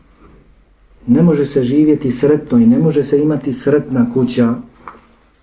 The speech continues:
da ukućani u toj kući žive sretno, a da ne čine ibadet Allahu subhanahu wa ta'ala i da ne žure sa ibadetom, da ga ne čine mnogo. Ne može.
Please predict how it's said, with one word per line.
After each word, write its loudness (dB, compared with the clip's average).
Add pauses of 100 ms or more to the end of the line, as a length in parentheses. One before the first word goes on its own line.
(540)
da 2
ukućani 0
u -4
toj 0
kući -4
žive 0
sretno, 0 (640)
a 0
da -2
ne 0
čine 2
ibadet -2
Allahu -8
subhanahu -12
wa -14
ta'ala -16 (180)
i -2
da 2
ne 6
žure 2
sa -2
ibadetom, -2
da -2
ga 0
ne -2
čine 0
mnogo. 0 (680)
Ne 0
može. -10